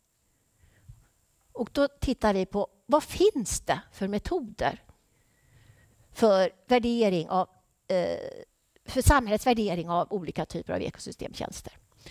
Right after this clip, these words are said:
Och då brukar vi skilja på två olika angreppssätt.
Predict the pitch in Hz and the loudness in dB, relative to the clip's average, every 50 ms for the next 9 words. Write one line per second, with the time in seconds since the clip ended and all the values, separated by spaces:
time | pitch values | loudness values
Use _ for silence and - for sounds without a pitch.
0 | - - - - _ - 233 262 269 320 359 - 359 349 359 311 - - 320 294 | -20 -20 -20 -16 _ 2 2 2 4 2 2 2 4 4 4 2 2 0 0 0
1 | 262 233 254 269 262 - - 269 - - - _ _ _ - - - - 339 370 | 2 2 2 2 2 0 -4 -10 -10 -10 -12 _ _ _ -16 -16 -6 0 4 4
2 | 381 370 349 - - 330 285 240 226 220 220 - - 220 - - 233 226 175 170 | 4 4 2 0 0 -2 -2 0 0 0 0 2 2 0 2 4 2 2 2 0
3 | 175 180 - - - - - - - - _ | -4 -4 -4 -4 -4 -6 -6 -6 -8 -16 _